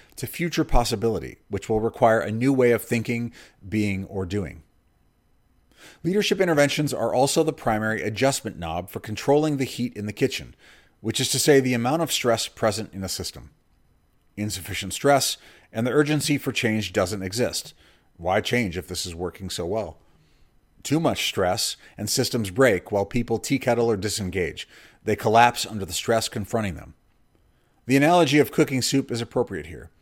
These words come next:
When cooking a soup in the kitchen, controlling the temperature of the liquid in the pot becomes critical. Too hot for too long, and the soup will boil over. Too cool, and the soup will not cook. Confronting thorny problems will require change,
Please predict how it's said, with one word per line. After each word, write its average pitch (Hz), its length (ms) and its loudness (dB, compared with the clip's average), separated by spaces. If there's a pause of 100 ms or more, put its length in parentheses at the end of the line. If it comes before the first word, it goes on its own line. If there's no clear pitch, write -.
(360)
When 98 120 -6
cooking 139 360 0
a 117 40 0
soup 139 320 2
in 107 120 -8
the 110 80 -6
kitchen, 139 400 0 (280)
controlling 180 480 4
the 170 80 -2
temperature 135 440 -2
of 113 80 -2
the 110 80 -4
liquid 101 340 -4
in 98 60 -6
the 98 60 -6
pot 95 360 0
becomes 113 320 -6
critical. - 420 -2 (640)
Too 131 180 2
hot 123 260 6
for 117 100 -2
too 117 200 -2
long, 123 380 4 (240)
and 110 100 -6
the 110 80 0
soup 131 280 0
will 123 100 0
boil 107 340 2
over. 82 340 -4 (440)
Too 113 160 -2
cool, 123 340 2
and 117 140 -6
the 120 60 -2
soup 117 280 -4
will 101 100 -4
not 98 220 -4
cook. - 320 -4 (1400)
Confronting 156 460 2
thorny 143 340 2
problems 92 600 0
will 92 120 -4
require 107 400 0
change, 80 600 -6